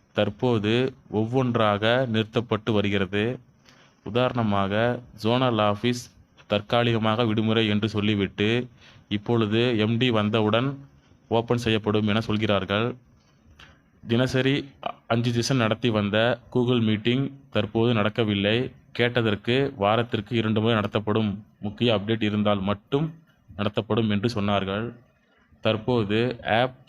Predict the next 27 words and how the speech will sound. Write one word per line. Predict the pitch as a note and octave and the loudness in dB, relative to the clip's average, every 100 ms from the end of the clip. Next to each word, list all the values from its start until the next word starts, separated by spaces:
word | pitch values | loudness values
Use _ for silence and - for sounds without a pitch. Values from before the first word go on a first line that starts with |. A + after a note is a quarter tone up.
| A2 | -4
நேற்றும் | G2 A#2 A#2+ A#2+ B2 C#3 - - - _ - - - - _ _ - | 0 0 -2 -2 -2 -2 -8 -20 -20 _ -20 -20 -20 -20 _ _ -8
அதற்கு | G2+ G#2+ G#2+ | -2 -2 -2
முந்தைய | A2 A#2 B2 | -2 2 2
நாளும் | A2 A2 B2 | 2 2 2
ஒர்க் | G#2+ G#2+ A#2+ | 0 0 0
ஆகவில்லை. | G#2+ G2+ F#2+ G2 A#2+ C3 - - - - | 0 0 0 0 0 -4 -12 -20 -12 -2
அதற்கு | G2+ A#2 A#2+ A2+ B2+ - | 0 0 0 -2 0 -2
அவர்கள் | G#2+ A2+ A2 | 0 0 0
சொன்ன | G#2 G#2+ A2+ A#2 | -2 -2 0 0
பதில், | G#2 A2 B2 D3 - _ _ _ _ _ _ - | 0 0 -2 -4 -12 _ _ _ _ _ _ -6
"டேட்டாபேஸில் | G#2+ A#2+ C3 A#2+ A2 A2 A#2+ B2 A#2+ - - - - | -2 0 0 0 0 0 -2 -4 -10 -20 -20 -20 -4
சர்வர் | A2+ A#2 B2+ A2 | -2 2 0 0
இஷ்யூ | B2 | 0
ஏற்பட்டுள்ளது, | A2+ A2+ A2 G#2+ G#2 G2 A2 C3+ C#3+ _ - | 0 0 -2 0 0 2 0 -2 -4 _ -6
இதை | G#2 A2+ B2+ | 0 0 0
சரி | A2+ A#2 | 0 -2
செய்து | A#2+ A#2+ A2+ | 0 0 2
வருகிறார்கள், | G#2+ G#2 G#2 G2 A#2 C3 | 0 2 0 0 -2 -4
கூடிய | - A#2 A#2 A2 | -2 0 0 2
விரைவில் | A2+ A#2+ | 2 0
சரி | A#2+ A2 | 0 -2
செய்து | G#2+ A2 G#2+ A#2 | 0 -2 0 2
ஆப் | A2 A2 | 0 0
ஒர்க் | G2+ G#2 | -2 2
ஆகும்" | G#2+ A2+ | 2 2
என்று | G#2 G#2+ A#2 F#2+ | 2 0 -2 -2
சொன்னார்கள். | G#2 G2 F#2+ G#2+ | 0 0 -2 -4